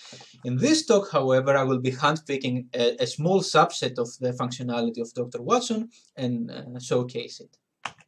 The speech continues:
So the first thing you typically want to do when you start a new scientific project is to set it up. And Doctor Watson provides a simple but well thought out, uh, template for a scientific project,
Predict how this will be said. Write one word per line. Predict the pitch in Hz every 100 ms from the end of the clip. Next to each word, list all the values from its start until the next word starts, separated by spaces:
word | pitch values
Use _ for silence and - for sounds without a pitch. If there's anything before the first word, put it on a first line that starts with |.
| _ - _ _ _ - - _ _ _ _ _ _
So | - 185
the | 190
first | 254 294 294
thing | 240 214
you | 190
typically | 202 190 170 160 147
want | 147 143
to | 131
do | 143
when | 139 135
you | 135
start | - 135 127
a | 123
new | 127
scientific | 131 123 117 131 - - -
project | 254 247 233 240
is | 160 -
to |
set | 151 139 135
it | 131
up. | 127 120 _ _ _
And | 135 139
Doctor | 175 175 156
Watson | 156 190 185 156
provides | 147 139 143 135
a |
simple | - 254 269 269 269 - -
but | 143
well | 131 151 165
thought | 151 -
out, | 131 127 127 - _ -
uh, | 131 123 120 117
template | 190 226 165 135 156
for | - 123
a | 123
scientific | 127 120 123 127 123 -
project, | 156 196 285 -